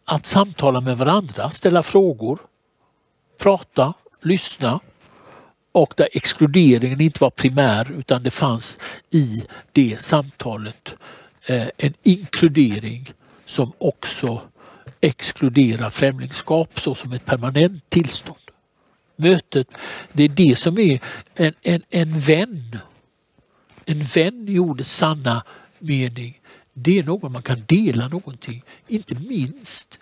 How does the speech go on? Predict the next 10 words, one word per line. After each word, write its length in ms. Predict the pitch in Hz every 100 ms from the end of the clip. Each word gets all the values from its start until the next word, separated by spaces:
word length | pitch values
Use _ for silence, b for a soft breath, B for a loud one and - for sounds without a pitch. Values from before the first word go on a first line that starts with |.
| -
i 340 | 202 123 117 - b b
dialektiken 840 | - 143 135 - - 190 120 - 127
mellan 200 | 131 113
tala 460 | - 160 180 143 101
och 120 | 120
lyssna. 400 | 165 - - - _ _ _ _ _ _ _ _ _ _ _ _ _ _ _ _ _ _ _
Vi 100 | 160
har 200 | 180 135
något 200 | 131 165
gemensamt. 880 | 190 147 95 - - 175 - -